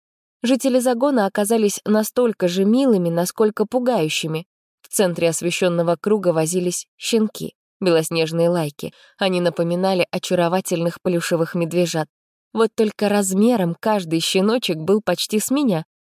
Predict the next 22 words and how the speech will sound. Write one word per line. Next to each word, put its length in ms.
А 60
еще 340
я 240
им 220
сразу 460
не 180
понравилась. 680
Стоило 440
мне 200
сделать 340
шаг 260
вперед, 460
как 180
не 120
меньше 340
десяти 680
оскаленных 720
мордашек 680
повернулись 680
в 60
мою 260
сторону. 560